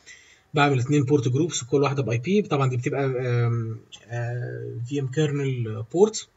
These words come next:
آه، وكل كارت بيكون على بورت. طيب، تمام،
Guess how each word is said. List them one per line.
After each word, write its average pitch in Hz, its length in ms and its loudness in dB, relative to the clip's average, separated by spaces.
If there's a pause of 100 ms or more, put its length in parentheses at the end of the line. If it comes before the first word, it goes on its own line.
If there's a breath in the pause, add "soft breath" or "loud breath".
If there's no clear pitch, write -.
(720 loud breath)
آه، 127 260 -4
وكل 127 340 0
كارت - 460 -4 (1120)
بيكون 139 320 -2
على 127 280 -2 (440)
بورت. - 280 -18 (160)
طيب، 110 280 -4
تمام، 101 260 -16